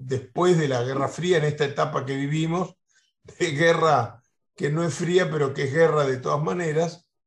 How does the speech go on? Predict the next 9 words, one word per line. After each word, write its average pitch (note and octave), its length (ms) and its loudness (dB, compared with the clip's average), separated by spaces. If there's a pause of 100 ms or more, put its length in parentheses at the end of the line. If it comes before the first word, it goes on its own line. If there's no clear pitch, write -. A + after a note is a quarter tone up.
(200)
este, C3+ 840 -2
sigue D#3+ 340 -2
siendo E3 260 -2
el D3 80 0
foco D#3 260 -2
antagónico C#3 640 0
con B2+ 180 -4
Estados B2 400 -4
Unidos. A2+ 420 -6